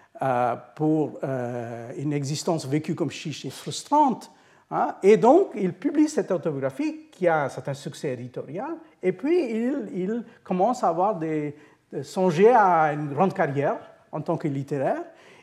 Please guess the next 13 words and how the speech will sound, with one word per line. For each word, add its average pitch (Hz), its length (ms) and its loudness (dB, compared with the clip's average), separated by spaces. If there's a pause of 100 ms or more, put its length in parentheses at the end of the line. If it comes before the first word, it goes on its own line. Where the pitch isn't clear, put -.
Il 185 220 4
écrit 208 640 4
une 147 80 0
comédie 180 460 4
inspirée 156 400 -2
de 131 80 -8
Shakespeare, 220 500 -8 (640)
il 190 180 2
écrit 196 640 2
un 160 120 0
roman 180 320 4
de 170 80 2
chevalerie 151 760 -4